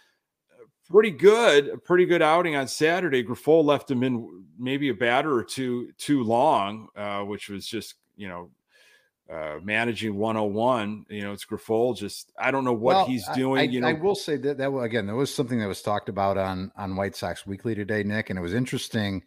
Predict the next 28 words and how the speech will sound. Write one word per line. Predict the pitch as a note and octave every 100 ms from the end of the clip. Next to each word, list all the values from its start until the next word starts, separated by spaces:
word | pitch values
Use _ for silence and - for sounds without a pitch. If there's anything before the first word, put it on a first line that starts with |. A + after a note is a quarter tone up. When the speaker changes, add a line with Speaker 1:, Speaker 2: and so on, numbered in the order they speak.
| - - - -
Speaker 2:
uh, | G#2 G2
to | F#2
hear | G2 A#2
the | G#2
take | - A2 G2+ -
from, | - G2 F#2 F#2
from | - F2+
Connor | A2+ G2+ F#2+
McKnight, | E2+ A2+ E3+ F3
because | G2 A2 F#2
I | F#2+ _ -
think | D#3+ A#2 G#2
if | A2 A2+
I | G#2+
rem-, | G#2+ A#2
if, | G#2+ - -
if | F#2+
I | A2+ G2
heard | A2+ C3+ B2
him | A#2+
correctly, | - A2 G#2 G#2+ - F2 E2 _ - - _ _
um, | G2 F#2+ F#2 F#2 F#2 - _
after | A#2+ D3 - F3+
he | D3+ B2+ B2+ -
issued | C3 - - A#2 A2 G#2+ A#2 _ _ A2
the | G#2
first | - A#2 -
batter | G#2+ G2 F#2 F2+